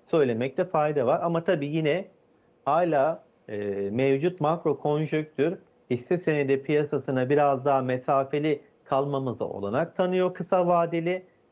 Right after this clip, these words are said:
biraz orta uzun vadeye baktığımız zaman yavaş yavaş portföyler içerisinde ağırlıklandırmaların artabileceği, tabii ki doğru sektör ve şirket tercih edilmesi koşuluyla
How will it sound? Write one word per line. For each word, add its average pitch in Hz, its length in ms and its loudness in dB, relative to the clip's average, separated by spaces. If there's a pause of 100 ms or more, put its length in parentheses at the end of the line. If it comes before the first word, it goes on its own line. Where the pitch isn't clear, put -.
(120)
biraz 165 280 2
orta 156 280 0
uzun 151 340 -2
vadeye 131 380 2
baktığımız 143 560 -2
zaman 139 340 0 (260)
yavaş 165 360 0
yavaş 123 360 -2
portföyler 147 640 0
içerisinde 135 840 -2 (300)
ağırlıklandırmaların 139 1400 2 (100)
artabileceği, 139 1400 0
tabii 113 300 0
ki 104 220 -6
doğru 117 280 2
sektör 117 440 -2
ve 113 100 0
şirket 110 400 -4 (300)
tercih 113 380 0
edilmesi 113 580 -4
koşuluyla 117 800 0